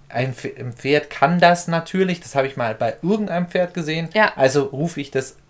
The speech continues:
Speaker 1: allgemein bei allen Pferden ha-, ab, die
Speaker 2: Genau.
Speaker 1: ich habe.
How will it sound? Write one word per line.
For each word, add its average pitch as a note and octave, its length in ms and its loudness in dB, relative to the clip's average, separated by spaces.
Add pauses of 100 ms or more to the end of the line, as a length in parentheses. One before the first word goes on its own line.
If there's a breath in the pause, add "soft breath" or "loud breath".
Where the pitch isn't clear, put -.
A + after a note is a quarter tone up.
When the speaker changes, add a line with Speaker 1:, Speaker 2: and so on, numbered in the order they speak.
Speaker 1:
allgemein C3+ 640 2
bei B2 100 4
allen B2+ 300 -2
Pferden B2 340 -2
ha-, A#2+ 200 -6
ab, B2+ 260 -4
die B2+ 80 -12
Speaker 2:
Genau. G#3+ 160 2
Speaker 1:
ich F3+ 60 2
habe. G#2 280 -2